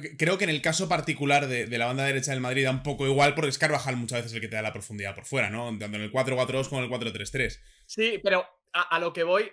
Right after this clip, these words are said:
Speaker 2: es que, quiero decir, en, resumiéndolo muy mucho, aunque Arda Güler pueda ser las dos cosas, em, quizás lo que puede cambiar ahí es, em, si vas de atrás hacia adelante o de adelante hacia atrás, que en el caso de Guller creo que es la clave de,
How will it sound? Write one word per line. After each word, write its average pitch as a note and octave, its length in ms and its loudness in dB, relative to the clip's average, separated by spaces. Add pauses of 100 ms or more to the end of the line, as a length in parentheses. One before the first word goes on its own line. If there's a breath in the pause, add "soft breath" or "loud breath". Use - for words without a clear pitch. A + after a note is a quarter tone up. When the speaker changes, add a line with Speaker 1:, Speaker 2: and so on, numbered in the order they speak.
(100)
Speaker 2:
es F3 160 -10
que, F3 200 -4
quiero E3+ 160 -8
decir, F3 180 -6 (140)
en, D3+ 280 -10 (640)
resumiéndolo E3 580 -2
muy G3 180 0
mucho, G3+ 280 -2
aunque D3 180 -4
Arda D#3 180 2
Güler F3 240 -2
pueda D#3+ 160 -2
ser D#3+ 120 -10
las D#3 160 -2
dos D3 140 -12
cosas, F3 480 -8 (400)
em, C3 960 -4 (1200)
quizás E3 260 -4
lo F3+ 120 0
que F3+ 240 -4
puede F3+ 260 2
cambiar E3 440 0
ahí D#3 280 4
es, F3 340 2
em, B2 920 -6
si - 240 -8
vas E3+ 180 4
de G3 60 4
atrás F3+ 260 2
hacia E3 180 -4
adelante E3 280 2
o F3+ 40 -2
de F3 80 0
adelante C#3+ 380 0
hacia C#3 180 -6
atrás, C#3 360 -2
que C#3+ 60 -8
en C#3+ 80 -2
el C#3 80 -8
caso E3+ 200 -4
de F3 80 0
Guller F#3 360 2
creo F3 220 0
que F3+ 100 -2
es F3 80 -4
la E3+ 180 2
clave E3+ 280 0
de, E3+ 220 2